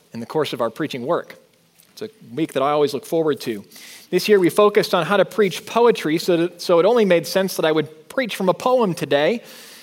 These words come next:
from the book of Psalms, the book of poems for prayer to God that God has given to us. And as poems, the Psalms are like a photo album, each psalm and each page littered with images from the life of God's people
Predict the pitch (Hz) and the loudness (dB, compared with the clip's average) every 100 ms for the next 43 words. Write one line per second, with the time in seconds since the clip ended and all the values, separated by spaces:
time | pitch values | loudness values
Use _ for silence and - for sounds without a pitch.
0 | - - 175 175 226 240 196 131 - 269 | -20 -8 -4 0 0 2 0 -2 -2 2
1 | 190 156 202 247 - - _ _ - - | 2 2 0 -4 -10 -12 _ _ -20 -20
2 | - - _ _ _ - 113 175 180 131 | -20 -20 _ _ _ -12 -6 -4 -2 -4
3 | - 208 190 135 143 151 - - 190 165 | -2 0 0 -2 -6 -6 -6 -2 0 0
4 | - 123 160 147 160 151 147 165 160 139 | -2 -6 0 2 2 -2 -2 0 0 0
5 | 165 143 127 - 220 143 190 165 196 285 | -2 -2 -4 -2 2 2 2 0 2 0
6 | - - 170 180 170 175 - 226 262 220 | 0 0 2 2 -2 -4 0 2 2 2
7 | 208 185 180 165 - 247 226 196 175 170 | 2 2 2 0 4 6 6 4 4 2
8 | 151 143 143 190 262 - - - 226 220 | 4 2 -2 -4 -4 -4 -8 -4 0 2
9 | 226 220 208 151 - 202 180 - - 185 | 2 0 0 -2 -4 -8 -8 -12 -6 -2
10 | 165 143 143 196 240 247 233 196 180 - | -2 -4 -6 -6 -4 -4 -4 -2 -4 -4
11 | - - - _ - 240 294 202 151 135 | -20 -20 -20 _ -8 -2 2 2 2 0
12 | 139 185 160 160 180 254 196 151 160 135 | 0 -2 2 2 2 2 0 0 0 0
13 | 131 - - 247 135 127 | -2 -8 -10 -8 -6 -6